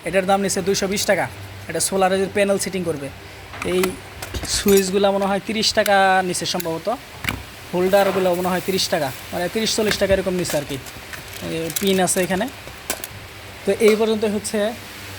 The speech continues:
জিনিসপত্র। তো আপনারা এরকম ভালো ব্র্যান্ডের ব্যব-, জিনিস কিনবেন, না হলে কিন্তু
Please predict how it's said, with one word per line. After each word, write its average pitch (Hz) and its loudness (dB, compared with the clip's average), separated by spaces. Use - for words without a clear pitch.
জিনিসপত্র। 190 0
তো 190 6
আপনারা 214 6
এরকম 214 0
ভালো 185 2
ব্র্যান্ডের 190 0
ব্যব-, 202 -2
জিনিস 190 -4
কিনবেন, 196 -2
না 170 4
হলে 185 2
কিন্তু 185 0